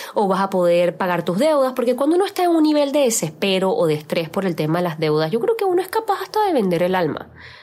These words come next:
realmente. Entonces, estas personas se aprovechan y saben qué dolor es tocar en ti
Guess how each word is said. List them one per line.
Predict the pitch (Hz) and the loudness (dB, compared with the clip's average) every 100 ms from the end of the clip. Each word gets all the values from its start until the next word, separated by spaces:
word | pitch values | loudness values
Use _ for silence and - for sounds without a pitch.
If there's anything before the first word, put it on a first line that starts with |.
| - - | -16 -4
realmente. | 170 160 151 143 104 - | -2 0 0 0 -4 -6
Entonces, | - - 208 220 285 285 | -12 -4 -2 2 0 -2
estas | - 247 330 | -8 -6 -4
personas | 311 240 247 254 | -4 -2 -2 -2
se | 294 | -4
aprovechan | 277 202 175 160 185 214 - 147 147 | -2 -2 -2 0 -2 -2 -4 -4 -2
y | 165 | -2
saben | 190 196 233 226 - | 0 0 0 -2 -2
qué | 294 | -2
dolor | 285 370 330 302 | 0 2 2 0
es | 294 | -2
tocar | 277 247 214 | -4 -2 0
en | 202 226 | 0 0
ti | 233 214 156 | 0 -2 -4